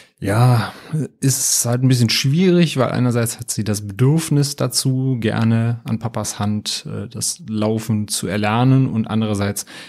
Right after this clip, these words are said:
kriege ich die auch gar nicht da weg. Also ich wüsste auch gar nicht, was ich machen soll. Ich könnte wahrscheinlich, äh, die Hände schütteln, bis sie irgendwie abfällt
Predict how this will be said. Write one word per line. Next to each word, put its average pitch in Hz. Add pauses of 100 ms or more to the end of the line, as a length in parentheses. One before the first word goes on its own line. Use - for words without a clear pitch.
(260)
kriege 151
ich 139
die -
auch -
gar 131
nicht 117
da 104
weg. 110
Also 101
ich 95
wüsste -
auch -
gar 104
nicht, 101
was 104
ich 101
machen 98
soll. 90 (120)
Ich -
könnte 107
wahrscheinlich, 104
äh, 82 (300)
die 113
Hände 147
schütteln, 127
bis 113
sie 113
irgendwie 117
abfällt 120